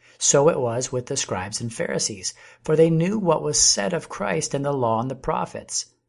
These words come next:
but they knew him not when he appeared in that body of flesh. So men may now know what the apostles and the evangelists have said concerning his appearance in a body of flesh,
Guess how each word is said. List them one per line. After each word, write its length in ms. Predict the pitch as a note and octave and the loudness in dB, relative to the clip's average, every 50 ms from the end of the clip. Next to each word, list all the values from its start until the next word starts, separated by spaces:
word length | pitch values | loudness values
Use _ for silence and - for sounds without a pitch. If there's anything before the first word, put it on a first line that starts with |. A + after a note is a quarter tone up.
| _ _ - | _ _ -6
but 120 | C3+ C3+ | -2 0
they 140 | - C3+ C3+ | 0 0 0
knew 320 | C#3 C#3 C#3+ D3+ D#3+ E3 | 0 -2 -2 -2 -2 -2
him 340 | D#3+ B2 C3+ C3 C3 C3 C3 | -4 -4 -6 -6 -6 -6 -6
not 380 | C#3 E3+ - - D#2+ - - - | -6 -4 -2 -2 -2 -2 -2 -6
when 140 | C3 B2 | -4 -4
he 160 | A#2 B2 B2 B2 | -2 -2 -2 -4
appeared 480 | A#2+ - - - D#3+ D#3 D#3 C#3+ C3 | -4 -6 -10 -8 -6 -4 -2 -2 -2
in 100 | B2 A#2+ A2+ | -2 -2 -2
that 240 | A2 A2 G#2+ - | -2 -4 -4 -4
body 360 | - G#2+ G2 G2 G2+ G2+ G2 G2 | -6 -4 -4 -4 -6 -8 -10 -12
of 80 | F#2 | -14
flesh. 680 | - - - C#3 C#3+ C#3 - - - - - - - _ _ _ _ _ _ _ _ _ _ _ _ _ - - _ _ - | -14 -12 -10 -8 -8 -8 -8 -10 -10 -10 -10 -12 -14 _ _ _ _ _ _ _ _ _ _ _ _ _ -20 -20 _ _ -6
So 460 | - - D#3+ E3 E3 F3 F#3 G3 G3 - | 0 2 4 4 4 2 0 -4 -4 -4
men 320 | D3+ C#3+ C#3+ C#3+ D3 C#3+ | -2 -2 -2 -2 -2 -2
may 160 | C3+ B2+ B2+ | -2 -2 -2
now 440 | B2+ B2+ B2+ C3+ D3 E3 F#3+ G3+ G3+ | -2 0 0 0 0 0 0 0 0
know 360 | F3 C#3 A#2+ A2 G#2 G2+ G#2 | 0 -2 -2 -2 -2 -4 -4
what 200 | A2+ A2+ A#2 A#2 | -2 -4 -4 -4
the 100 | - C3+ | -4 -4
apostles 680 | B2+ B2 - - - C3 B2+ C3 - - C3+ C3+ B2+ | -4 -4 -2 0 2 2 2 2 0 -4 -4 -4 -6
and 220 | - D3+ C3+ C3+ C#3 | -6 -6 -4 -4 -2
the 80 | C#3 | -2
evangelists 720 | C#3 B2+ C3 C#3 D#3+ F#3+ G3+ F#3+ G3 B2+ A#2+ B2 B2 - | -2 -2 -2 -2 0 0 0 0 0 0 -2 -2 -2 -2
have 180 | - B2+ C3 B2+ | -2 -4 -2 0
said 300 | - - A#2+ A2+ A#2+ - | 0 0 0 -2 -4 -6
concerning 520 | - C3+ C3+ C3 - - B2+ B2 B2+ B2+ | -6 -4 -2 -2 0 0 -2 -2 -4 -4
his 200 | A#2+ C3 B2 - | -4 -4 -4 -6
appearance 480 | A#2+ A#2+ - - B2 A#2 A#2 B2 A#2+ - | -6 -6 -4 -4 -2 -2 -2 -2 -4 -4
in 100 | B2 B2 | -4 -4
a 80 | B2+ B2+ | -4 -4
body 380 | A#2+ A2+ G#2 G2+ G#2 G#2+ G#2+ | -2 -2 -2 -2 -2 -4 -6
of 80 | A2 - | -8 -10
flesh, 600 | - - - - - - F#2 - - - - | -10 -8 -6 -6 -4 -6 -6 -6 -6 -8 -8